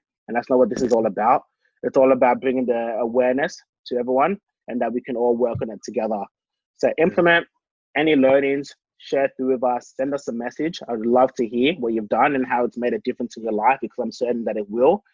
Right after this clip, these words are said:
Speaker 1: And we will continue to keep bringing you guys the goods and keep allowing you guys to really improve your mental health and spread that awareness for everyone so we can,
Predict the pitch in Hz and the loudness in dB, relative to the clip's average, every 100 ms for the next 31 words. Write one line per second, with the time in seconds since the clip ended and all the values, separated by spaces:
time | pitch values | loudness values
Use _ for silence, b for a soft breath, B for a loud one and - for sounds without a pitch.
0 | B B B - 123 135 143 139 135 151 | B B B 0 2 6 4 2 -8 -4
1 | 139 127 143 127 135 135 131 127 131 131 | -6 -4 -6 0 0 2 2 2 2 2
2 | 123 117 170 151 110 - _ _ _ - | -2 2 2 2 -4 -20 _ _ _ -16
3 | 120 - 143 131 131 143 143 131 127 123 | -12 -8 -2 2 2 2 0 0 2 2
4 | - 127 123 123 120 - _ 120 - 127 | -4 -6 -2 -2 -2 -6 _ -18 -4 -2
5 | 123 123 120 120 117 113 113 - 110 - | 0 -2 -4 -6 -6 -4 -4 -6 -12 -8
6 | 120 120 117 107 107 107 110 - 127 143 | -6 -4 -4 -4 -6 -8 -10 -6 -2 0
7 | 104 95 104 104 110 104 | -2 -6 -10 -10 -12 -14